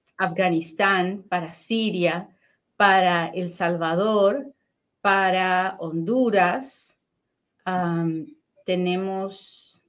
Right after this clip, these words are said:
a ver, recuérdenme, muchachos, son muchos países que tienen T P S. Sudán, Haití, ah, todos estos países tienen, si usted es un-, de uno de estos países y usted entró antes de un determinado tiempo,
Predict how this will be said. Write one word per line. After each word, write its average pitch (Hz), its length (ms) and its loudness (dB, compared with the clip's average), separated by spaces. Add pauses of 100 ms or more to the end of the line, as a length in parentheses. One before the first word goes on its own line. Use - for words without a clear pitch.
(340)
a 180 80 -4
ver, 196 140 2
recuérdenme, 180 500 0
muchachos, 190 280 -2
son 254 120 4
muchos 277 320 2
países 196 720 0 (240)
que 185 140 -6
tienen 185 320 -2
T 180 140 0
P 180 200 2
S. 175 240 -2
Sudán, 214 1000 0 (360)
Haití, 208 1080 -2 (400)
ah, 175 420 0 (480)
todos 302 320 6
estos 262 340 2
países 208 760 0 (140)
tienen, 226 680 2 (320)
si - 260 -2
usted 269 340 6
es 262 140 0
un-, 226 260 0
de 214 140 2
uno 214 140 0
de 208 60 0
estos 220 300 -4
países 202 680 0
y 190 120 -6
usted 254 340 6
entró 214 440 2
antes 214 360 0
de 208 80 -4
un 208 80 -4
determinado 185 720 0
tiempo, 247 580 0